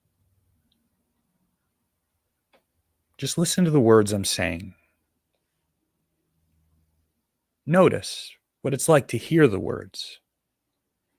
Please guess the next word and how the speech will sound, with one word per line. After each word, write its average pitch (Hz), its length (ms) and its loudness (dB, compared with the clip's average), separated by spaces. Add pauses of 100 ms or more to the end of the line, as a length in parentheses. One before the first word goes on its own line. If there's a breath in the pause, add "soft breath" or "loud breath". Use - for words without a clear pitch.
(3000)
To, 104 200 -2